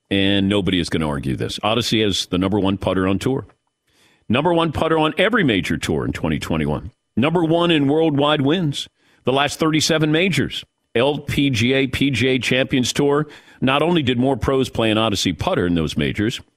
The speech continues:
more pros won majors in twenty twenty-one with an Odyssey.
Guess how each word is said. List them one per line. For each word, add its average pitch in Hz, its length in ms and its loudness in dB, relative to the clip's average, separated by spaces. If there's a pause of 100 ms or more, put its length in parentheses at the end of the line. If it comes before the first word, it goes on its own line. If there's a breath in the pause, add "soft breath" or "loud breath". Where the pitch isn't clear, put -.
(120)
more 98 220 0
pros 117 320 -2
won 107 240 0
majors 123 600 0
in 117 140 0
twenty 113 260 0
twenty-one 113 500 0
with 120 160 0
an 120 80 0
Odyssey. 139 420 -2